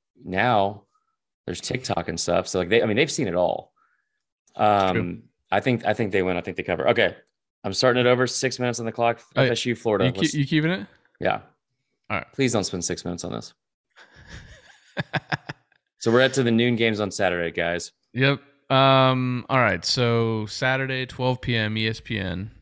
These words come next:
Speaker 2: <clears throat> Florida is a, now a three-point favorite. So the bets are coming in on Florida, interestingly enough.
Speaker 1: Wait, it opened at ten.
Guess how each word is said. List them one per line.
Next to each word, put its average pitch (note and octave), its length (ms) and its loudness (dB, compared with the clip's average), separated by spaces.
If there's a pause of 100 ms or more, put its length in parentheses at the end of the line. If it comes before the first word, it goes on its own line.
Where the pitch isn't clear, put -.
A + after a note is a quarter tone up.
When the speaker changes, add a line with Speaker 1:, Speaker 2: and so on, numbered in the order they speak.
(300)
Speaker 2:
<clears throat> D#3 240 2
Florida B2 460 2
is A#2 260 -2
a, A2 520 0
now A#2+ 240 0
a G#2+ 100 0
three-point C3 580 -6
favorite. E3 460 -8 (120)
So A2+ 420 -2 (100)
the A#2 80 -6
bets A#2 240 -4
are A#2+ 60 -6
coming A#2 260 -4
in A2+ 160 -2
on A2 140 -2
Florida, A2+ 640 -2
interestingly A2+ 480 -8
enough. A#2 320 -6 (160)
Speaker 1:
Wait, B2+ 140 4
it G2+ 60 2
opened D3+ 260 4
at - 100 -6
ten. B2+ 480 -2